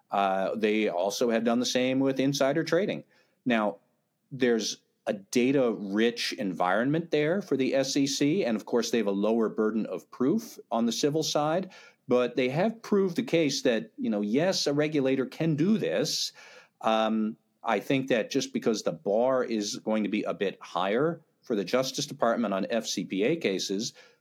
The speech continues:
that doesn't necessarily mean they can't overcome that bar. And there's lots of other corporate misconduct that can leave you and your board reaching for the Advil that has nothing to do with F C P A.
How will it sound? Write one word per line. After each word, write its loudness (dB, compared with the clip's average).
that 0
doesn't 2
necessarily 2
mean 2
they 2
can't -2
overcome 0
that -2
bar. 0
And 2
there's 2
lots 0
of 2
other 2
corporate 0
misconduct 0
that 0
can 2
leave 2
you 4
and 2
your 2
board 0
reaching 0
for 0
the 2
Advil 0
that 0
has -2
nothing 0
to 2
do 4
with 2
F 0
C -4
P -4
A. -2